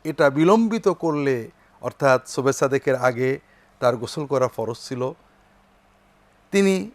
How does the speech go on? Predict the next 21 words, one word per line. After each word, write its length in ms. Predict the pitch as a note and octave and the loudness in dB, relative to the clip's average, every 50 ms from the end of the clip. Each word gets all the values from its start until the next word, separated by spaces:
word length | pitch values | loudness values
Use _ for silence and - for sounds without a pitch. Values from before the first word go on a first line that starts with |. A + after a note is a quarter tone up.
| _ _ - | _ _ -12
ইচ্ছা 260 | D3+ - - F3+ F3 | -10 -4 0 0 0
করে 400 | E3+ - F3+ F3 F3 F3 F3+ - - _ - | 2 2 2 2 2 2 -2 -4 -10 _ -8
এটাকে 280 | D3 C3 C#3+ B2 C#3+ | -6 -6 -6 -4 -4
দেরি 220 | C3 B2+ C#3 D3 D#3+ | -2 0 0 0 0
করেছেন 580 | D3 F3 F3 E3+ D3+ - - F3+ F3+ F#3 G3+ A3 _ _ _ _ _ _ _ _ _ _ _ _ _ _ _ - | 0 0 0 0 0 -2 -4 -4 -4 -6 -8 -14 _ _ _ _ _ _ _ _ _ _ _ _ _ _ _ -6
অথবা, 400 | - B2+ - - C#3 C3 C3 B2+ B2+ A#2+ A#2+ A#2+ A#2 A2+ A2 G#2+ G#2 | -4 -4 -4 -4 -2 0 2 2 2 2 0 0 -2 -4 -6 -8 -10
আহ, 300 | G2+ - - - - F#2+ F2+ E2 D2 D2+ D2+ - - G1+ - - - - - - _ _ _ _ _ _ _ _ _ _ _ _ - | -14 -20 -20 -20 -20 -20 -18 -18 -18 -16 -18 -18 -18 -20 -20 -20 -20 -20 -20 -20 _ _ _ _ _ _ _ _ _ _ _ _ -14
ইচ্ছা 260 | B2+ A#2+ - - F#3 | -14 -6 0 0 2
করে 220 | D#3+ F3+ F#3 F#3 F3+ | 4 4 4 6 8
বেলা 240 | D#3+ D3+ C#3+ C#3+ C#3+ | 8 8 10 10 8
ওঠার 220 | D3 C#3+ F3 D#3 | 6 4 0 -2
পরেই 320 | - - B2+ B2 C3+ E3 | -2 0 2 2 4 4
বা 140 | E3+ D#3+ D3+ | 4 4 4
বেলা 200 | C3 C3+ B2+ C3 | 4 4 4 4
ওঠার 180 | C3+ B2 C#3 C#3 | 4 4 2 0
আগে 260 | A#2+ B2+ C3 D3 E3+ | 0 0 2 2 2
ওটা 180 | E3+ D3+ D#3+ D3 | 2 2 2 0
গো-, 240 | B2+ G2+ - - D2 - - _ - - - | -2 -4 -14 -16 -16 -18 -20 _ -20 -20 -14
গোসল 280 | - A#2+ - - C#3 B2 | -12 -10 -6 -4 -2 -2
আদায় 220 | A#2 A2+ B2 C3 | -2 -2 -2 -4
করেছেন, 520 | B2 - D#3+ E3 D#3+ - - G3 G#3 G#3+ | -4 -4 -4 -2 -2 -4 -4 -6 -6 -8